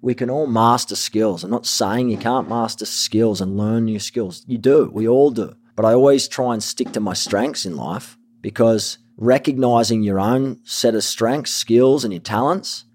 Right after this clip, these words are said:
allows you to really focus and hone in on those areas. Okay, consider how you can apply those strengths and those talents that you possess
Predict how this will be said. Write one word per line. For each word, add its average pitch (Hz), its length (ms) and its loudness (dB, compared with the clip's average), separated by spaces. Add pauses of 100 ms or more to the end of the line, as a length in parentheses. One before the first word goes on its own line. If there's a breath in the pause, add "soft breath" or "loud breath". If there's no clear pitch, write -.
(140)
allows 123 560 2
you 127 140 2
to 120 160 -2
really 117 360 2
focus 117 540 0
and 98 100 -8
hone 113 400 -2
in 113 120 2
on 110 80 0
those 101 280 -2
areas. 98 560 0 (200)
Okay, 107 200 0
consider 131 480 0
how 127 160 4
you 127 140 4
can 117 120 -4
apply 110 380 2
those 123 280 4
strengths - 760 -2
and 92 140 -8
those 127 280 2
talents 127 480 -2
that 104 120 -2
you 127 160 4
possess 131 720 2